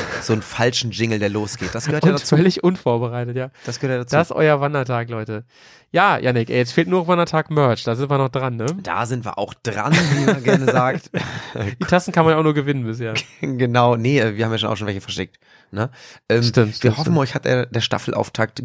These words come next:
Speaker 1: gut gefallen in der Kneipe. Ähm, vielleicht sind so ein paar Erinnerungen hochgekommen. Vielleicht habt ihr auch wieder Lust, jetzt mal in eine Kneipe zu gehen.
Speaker 2: Ja, ja,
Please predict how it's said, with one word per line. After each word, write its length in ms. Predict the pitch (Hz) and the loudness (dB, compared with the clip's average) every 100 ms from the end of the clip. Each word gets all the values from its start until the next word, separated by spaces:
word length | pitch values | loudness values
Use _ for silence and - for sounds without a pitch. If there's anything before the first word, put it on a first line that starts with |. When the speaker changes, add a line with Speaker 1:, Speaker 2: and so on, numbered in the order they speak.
| - | -10
Speaker 1:
gut 220 | 123 180 | -6 -4
gefallen 520 | - - 127 131 131 123 - - _ | -2 0 4 4 2 -2 -10 -20 _
in 100 | 131 | 0
der 100 | 120 | 0
Kneipe. 560 | - 117 117 120 113 101 _ _ _ - | 0 0 0 2 2 2 _ _ _ -4
Ähm, 300 | 107 107 104 | -2 -2 -2
vielleicht 240 | 113 117 | -2 -2
sind 100 | 117 | -2
so 80 | 117 | -2
ein 60 | |
paar 420 | 101 104 110 110 - | -2 2 4 6 4
Erinnerungen 400 | 110 120 110 107 | 2 4 2 0
hochgekommen. 460 | 113 107 - 107 | -4 -4 0 0
Vielleicht 180 | - 101 | 0 -6
habt 100 | 117 | -6
ihr 40 | 101 | -6
auch 60 | |
wieder 140 | 113 110 | -4 -2
Lust, 260 | 135 - | 0 0
jetzt 140 | 123 127 | -2 -2
mal 80 | |
in 40 | 110 | -2
eine 40 | |
Kneipe 300 | 110 - 113 - | -4 -4 -4 -6
zu 120 | 101 | -2
gehen. 200 | 107 104 | 0 2
Speaker 2:
Ja, 180 | 110 110 | 2 0
ja, 180 | 110 | -2